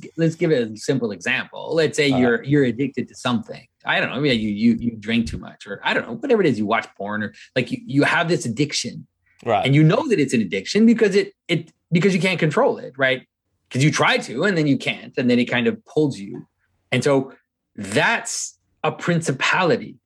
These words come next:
Speaker 1: That, that's, that's also a principality. That is, it's, it's a pattern in reality that is cosmic. It's cosmic because you're not the only person with that addiction, dude.
Speaker 2: Yeah.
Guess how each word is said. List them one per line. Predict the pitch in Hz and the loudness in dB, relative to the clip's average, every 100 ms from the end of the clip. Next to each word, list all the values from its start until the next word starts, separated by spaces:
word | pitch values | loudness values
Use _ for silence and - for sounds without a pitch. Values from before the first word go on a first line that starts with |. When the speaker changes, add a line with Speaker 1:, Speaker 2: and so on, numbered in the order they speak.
| _ _ - | _ _ -8
Speaker 1:
That, | 120 120 | -6 -2
that's, | 156 170 - | 0 0 -6
that's | 123 131 180 202 | -6 -2 0 2
also | 226 240 175 | 2 4 2
a | 156 | 2
principality. | 170 156 147 - 160 170 117 - - _ _ - | 2 0 -2 -4 -2 0 0 -4 -18 _ _ 0
That | 147 | 2
is, | 147 | 4
it's, | 151 - | 2 0
it's | 151 156 | -2 -2
a | |
pattern | 131 - 139 165 220 214 160 | -4 -2 0 2 0 0 0
in | 170 | 2
reality | 175 131 98 98 95 123 247 _ _ _ _ - | 2 2 0 -4 -8 -8 -10 _ _ _ _ -2
that | 143 | 0
is | 143 147 - - _ | 4 2 0 -10 _
cosmic. | - 190 226 202 101 - - _ _ _ | -4 0 0 0 -6 -12 -20 _ _ _
It's | 135 | -4
cosmic | - 202 226 220 220 | 0 0 2 2 2
because | 196 170 190 180 - _ _ | 2 4 2 2 -6 _ _
you're | 151 | 0
not | 202 226 | 2 0
the | 196 196 | 2 2
only | 196 | 2
person | 151 175 175 156 | 2 0 2 0
with | 135 | 2
that | 139 | 2
addiction, | 127 110 110 - 117 | 2 0 -2 -2 -2
dude. | 113 117 117 _ _ _ _ - | 2 2 0 _ _ _ _ -4
Speaker 2:
Yeah. | 156 | -2